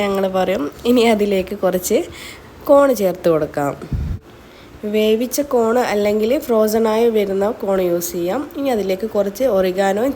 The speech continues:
ചില്ലി ഫ്ലേക്സും ചേർത്ത് കൊടുക്കാം. ഇനി അതിലേക്ക് കുറച്ച് മയോണൈസ് ചേർത്ത് നല്ലതുപോലെ ഒന്ന് മിക്സ്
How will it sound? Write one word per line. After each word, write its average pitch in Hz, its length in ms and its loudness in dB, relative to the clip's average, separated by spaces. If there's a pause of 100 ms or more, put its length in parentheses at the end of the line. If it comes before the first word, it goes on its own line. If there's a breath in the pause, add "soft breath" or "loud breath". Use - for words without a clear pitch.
ചില്ലി 185 320 -2
ഫ്ലേക്സും 202 400 -6
ചേർത്ത് 160 300 -4
കൊടുക്കാം. 160 300 -8 (520 loud breath)
ഇനി 285 200 0
അതിലേക്ക് 202 400 0 (200)
കുറച്ച് 208 360 -2
മയോണൈസ് 190 640 0
ചേർത്ത് 185 280 -2 (100)
നല്ലതുപോലെ 233 640 0
ഒന്ന് 302 180 0
മിക്സ് - 200 -4